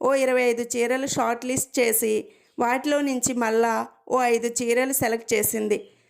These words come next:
ఫైనల్గా ఒక చీర కొన్నారు. దీనంతటికీ ఓ ఐదు గంటల సమయం పట్టింది.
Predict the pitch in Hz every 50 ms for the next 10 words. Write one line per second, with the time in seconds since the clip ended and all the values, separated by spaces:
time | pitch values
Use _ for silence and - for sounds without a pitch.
0 | _ _ _ - 277 262 262 277 277 277 269 262 277 294 285 269 254 240 226 -
1 | 240 226 233 240 240 240 247 233 226 214 220 214 214 214 208 - - - _ _
2 | _ _ _ - 226 262 269 269 262 254 240 233 233 254 269 262 269 269 269 247
3 | 247 240 247 - - - _ _ - - 262 269 254 240 233 240 247 240 240 220
4 | 220 214 254 269 269 277 247 240 240 233 247 262 254 247 233 233 - 220 220 214
5 | 208 208 - -